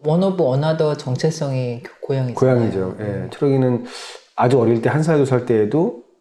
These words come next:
Speaker 2: 이렇게 이제 사람들을, 자기 스스로의 자아를 분리해가지고
Speaker 1: 네.
Speaker 2: 고양이처럼 행동하고
Speaker 1: 네.
Speaker 2: 그랬었죠. 어디 이렇게 선반이 올라가 있다든지
Speaker 1: 음.
Speaker 2: 손님들이 오면
Speaker 1: <laughs>
Speaker 2: 굉장히 이상해서 한 번 저한테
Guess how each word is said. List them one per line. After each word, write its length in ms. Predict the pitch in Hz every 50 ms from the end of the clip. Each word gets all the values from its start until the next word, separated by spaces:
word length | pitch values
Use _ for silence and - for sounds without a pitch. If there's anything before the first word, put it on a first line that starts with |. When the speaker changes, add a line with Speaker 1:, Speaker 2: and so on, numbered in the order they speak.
| _ -
Speaker 2:
이렇게 180 | - - 113
이제 80 | 110 107
사람들을, 1200 | 107 - 156 156 156 143 131 135 131 127 127 123 123 120 120 120 117 117 110 113 117 117 113 113 117
자기 580 | - - - 120 131 139 139 139 135 131 127 127
스스로의 520 | - - - 180 165 185 175 165 156 143 -
자아를 460 | - 101 104 113 117 117 117 - -
분리해가지고 600 | - 113 117 127 127 127 120 113 110 104 104 104
Speaker 1:
네. 100 | 107 104 -
Speaker 2:
고양이처럼 460 | - 113 123 127 127 123 120 117 110
행동하고 480 | 123 131 127 131 123 113 110 104 104 160
Speaker 1:
네. 100 | 151 147
Speaker 2:
그랬었죠. 320 | 143 139 131 - - 113 107
어디 100 | 104 104 101
이렇게 180 | - 139 135
선반이 440 | 135 - 156 165 165 170 156 151 139
올라가 280 | 110 101 107 107 107 165
있다든지 500 | 165 160 151 - 98 98 95 92 95 95
Speaker 1:
음. 40 |
Speaker 2:
손님들이 400 | 101 120 139 143 131 120 120 -
오면 320 | 131 90 92 95 101 117 135
Speaker 1:
<laughs> 420 | 254 - - - - - - - - - - - - - - -
Speaker 2:
굉장히 220 | 120 123 139 123 107
이상해서 280 | 110 117 113 110 113
한 140 | - - 185
번 140 | 196 190 170
저한테 460 | - 135 127 117 139 127 120 -